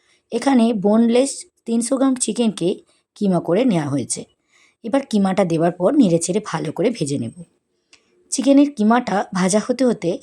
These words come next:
অন্যদিকে একটা ব্যাটার তৈরি করে নেব। প্রথমে একটা বাটিতে দিয়ে দেব ডিম। আমি এখানে চারটে ডিম ভেঙে নিচ্ছি।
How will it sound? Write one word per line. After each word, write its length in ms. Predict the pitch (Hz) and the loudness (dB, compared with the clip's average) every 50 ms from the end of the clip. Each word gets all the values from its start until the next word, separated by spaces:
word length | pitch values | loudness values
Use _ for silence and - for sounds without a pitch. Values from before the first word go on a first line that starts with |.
| _ - | _ -6
অন্যদিকে 420 | - 196 202 202 208 208 247 - | -2 0 2 2 2 0 0 -2
একটা 180 | 247 220 - 190 | -4 -4 -4 -6
ব্যাটার 280 | 151 160 165 - 185 180 - | -6 -6 -4 -4 -4 -4 -2
তৈরি 220 | 156 147 131 139 | -2 -2 -2 -4
করে 180 | 143 - 135 127 | -4 -6 -4 -6
নেব। 180 | 127 143 139 - _ _ _ _ _ _ _ _ _ _ _ _ _ _ - - _ _ _ _ _ _ _ _ _ _ _ _ _ - _ _ _ _ _ _ _ | -6 -6 -10 -16 _ _ _ _ _ _ _ _ _ _ _ _ _ _ -20 -20 _ _ _ _ _ _ _ _ _ _ _ _ _ -20 _ _ _ _ _ _ _
প্রথমে 280 | - 240 247 - 285 285 | 0 0 4 6 6 6
একটা 180 | 277 277 - 220 | 6 4 2 0
বাটিতে 360 | 208 185 175 208 202 240 240 | 0 0 -2 -4 -4 -4 -2
দিয়ে 200 | 185 190 196 202 | 0 2 2 2
দেব 320 | 185 170 135 147 190 302 - _ _ _ _ _ _ _ _ _ _ _ _ _ _ _ _ _ _ _ _ - - | 2 0 -2 -2 -6 -6 -8 _ _ _ _ _ _ _ _ _ _ _ _ _ _ _ _ _ _ _ _ -10 -8
ডিম। 380 | 175 165 208 185 143 113 101 - _ _ _ _ _ _ _ _ _ _ - | -2 -2 0 0 0 -2 -4 -8 _ _ _ _ _ _ _ _ _ _ -4
আমি 180 | 202 214 233 | -2 2 2
এখানে 220 | 254 254 294 285 285 | 2 4 6 6 6
চারটে 360 | 285 - 196 190 - - 254 | 6 4 0 0 0 0 0
ডিম 280 | 202 185 175 165 202 285 - - - | 0 2 0 0 -2 -4 -8 -10 -10
ভেঙে 280 | 175 - 190 175 165 156 | -6 -2 0 2 2 2
নিচ্ছি। 440 | 147 135 120 - - - - 262 | 2 0 -2 -6 -12 -14 -14 -14